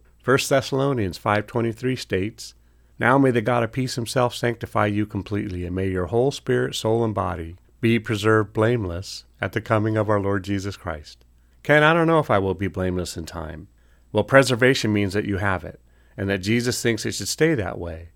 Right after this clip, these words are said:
We will be presented to God by Jesus so that God, in a father role, can give you his daughter, that is, his church, to his son, as his bride who has made herself ready, Revelation nineteen seven. In Second Peter three fourteen it states,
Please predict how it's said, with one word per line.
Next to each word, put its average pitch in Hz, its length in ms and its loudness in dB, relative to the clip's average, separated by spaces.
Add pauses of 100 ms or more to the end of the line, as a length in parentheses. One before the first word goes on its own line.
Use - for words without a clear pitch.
(180)
We 110 140 2
will 123 260 6
be 131 160 -2
presented 123 460 -2
to 127 80 -2
God 92 280 -2
by 98 140 -2
Jesus 92 460 -4
so 92 160 -4
that 92 160 -6
God, 98 420 -2
in 110 180 -2
a 123 60 -4
father 87 380 -4
role, 82 360 -6 (140)
can 104 160 -2
give 101 160 -2
you 107 140 2
his 107 120 0
daughter, 101 460 0
that 95 180 0
is, 95 240 -2
his 107 140 -2
church, 123 500 -4 (140)
to 117 160 2
his 113 180 0
son, 92 440 -4 (420)
as 135 360 -2
his 147 140 0
bride 107 400 0
who 101 120 -2
has 92 140 -2
made 98 160 -2
herself 104 440 -2
ready, 139 380 -4 (240)
Revelation 95 640 -4
nineteen 98 500 -6
seven. 104 480 -6 (600)
In 107 80 -2
Second 156 340 4
Peter 139 260 0
three 127 220 -2
fourteen 120 420 -2
it 107 100 -2
states, 135 520 -2